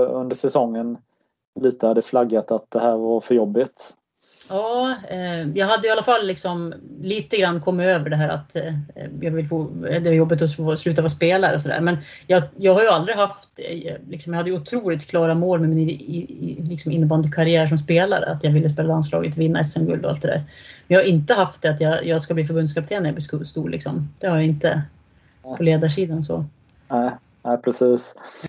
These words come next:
Speaker 1: Eh, tjugohundratre, eh, då blev du, eh, utsedd till årets spelare i svensk innebandy.
Speaker 2: Mm. Det är ju
Speaker 1: Trevligt,
Speaker 2: häftigt.
Speaker 1: eller?
Speaker 2: Ja,
Speaker 1: Ja.
Speaker 2: otroligt häftigt.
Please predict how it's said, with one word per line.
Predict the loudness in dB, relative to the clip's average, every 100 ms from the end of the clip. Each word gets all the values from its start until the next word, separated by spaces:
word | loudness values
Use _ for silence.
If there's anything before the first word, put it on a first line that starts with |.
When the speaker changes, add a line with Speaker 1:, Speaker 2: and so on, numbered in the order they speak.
| -16 -20 -20 _ _ _ -2
Speaker 1:
Eh, | 4 6 6
tjugohundratre, | 6 4 4 6 4 4 4 4 2 -8 -4 -2 0 -2 -6 -16 _ _ _ -20 -14
eh, | -8 -4 -4 -2 -4 -4 -6 -8
då | -8 0 0 2 0 0
blev | 0 0 2
du, | 2 4 4 6 6
eh, | 2 -4 _
utsedd | -6 -2 0 0 0
till | 0 2 0 -2 _ _
årets | 2 4 6 2
spelare | 0 2 4 4 2 2 0
i |
svensk | 0 0 -2 -2
innebandy. | -4 -4 -6 -10 -18 _ _ _ 0
Speaker 2:
Mm. | 2 0 -8 -20 _ _ _ _ _ _ _ _ _ _ _ _ _
Det | 4
är |
ju | 8
Speaker 1:
Trevligt, | 8 8 4
Speaker 2:
häftigt. | 2
Speaker 1:
eller? | 0 2
Speaker 2:
Ja, | 2 0
Speaker 1:
Ja. | 4 8 10 8 8
Speaker 2:
otroligt | 4 -2 -4 -4 -4
häftigt. | -8 -8 -14 -16